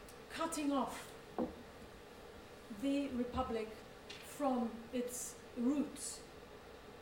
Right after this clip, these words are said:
And they have argued that as a result, Turks have been impoverished by this, uh,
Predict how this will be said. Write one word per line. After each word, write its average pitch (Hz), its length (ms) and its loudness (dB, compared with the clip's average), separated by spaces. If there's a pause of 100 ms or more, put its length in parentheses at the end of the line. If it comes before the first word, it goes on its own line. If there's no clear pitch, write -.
(280)
And 254 140 6
they 269 80 8
have 254 180 2
argued 233 400 2
that 226 160 2 (180)
as 247 180 2
a 240 60 6
result, 247 460 4 (560)
Turks 277 460 2
have 220 140 -2
been 240 220 6
impoverished 220 880 0 (280)
by 226 140 6 (100)
this, 220 340 -4 (280)
uh, 220 40 -2